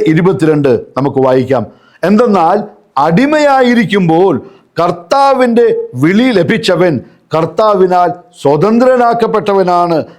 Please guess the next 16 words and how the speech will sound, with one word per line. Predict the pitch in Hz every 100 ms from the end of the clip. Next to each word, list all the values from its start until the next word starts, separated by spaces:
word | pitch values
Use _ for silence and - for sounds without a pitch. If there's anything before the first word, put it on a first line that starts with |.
| _ - 147
അതുപോലെ | 175 277 254 196 -
തന്നെ | 143 139 135 135 _ -
സ്വതന്ത്രനായിരിക്കുമ്പോൾ | 147 156 202 208 208 180 190 214 180 180 170 175 175 - - 127
വിളി | 160 202 220 214 147
ലഭിച്ചവൻ | 151 220 220 175 165 160 160 - _ -
ക്രിസ്തുവിൻ്റെ | 165 165 - 254 196 165 160 156 - - _ -
അടിമയുമാണ്. | 143 175 196 190 165 143 135 127 123 127 120 107 - _ _ -
സ്നേഹമുള്ളവരെ, | 143 139 143 135 127 131 120 - _ _ _ -
അതിനൊരു | 127 147 151 143 131
കാരണമുണ്ട്. | 131 147 185 170 131 117 113 139
നമ്മൾ | 165 165 170
എന്തുകൊണ്ടാണ് | 147 151 190 185 165 156 147 120 _ _ -
ക്രിസ്തുവിൻ്റെ | 151 151 - 156 147 151 151 - - - 135
അടിമ | 151 165 160 151 - -
അല്ലെങ്കിൽ | 147 151 147 -
ക്രിസ്തുവിൻ്റെ | 143 143 156 147 139